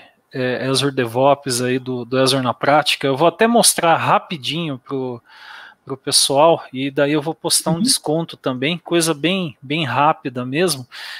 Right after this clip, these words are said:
Speaker 1: É, eu sei que tem aí alguns que, acho que o Charles até comentou que,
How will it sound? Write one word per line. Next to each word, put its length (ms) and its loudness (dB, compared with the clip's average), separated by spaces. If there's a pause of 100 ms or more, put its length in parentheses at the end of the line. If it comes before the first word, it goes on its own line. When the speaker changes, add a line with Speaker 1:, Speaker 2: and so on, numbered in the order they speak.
(160)
Speaker 1:
É, 380 4
eu 60 2
sei 180 2
que 80 -16
tem 220 2
aí 200 4
alguns 540 2
que, 420 -4
acho 200 -2
que 60 -12
o 20 -8
Charles 600 2
até 220 -2
comentou 560 -6
que, 400 -6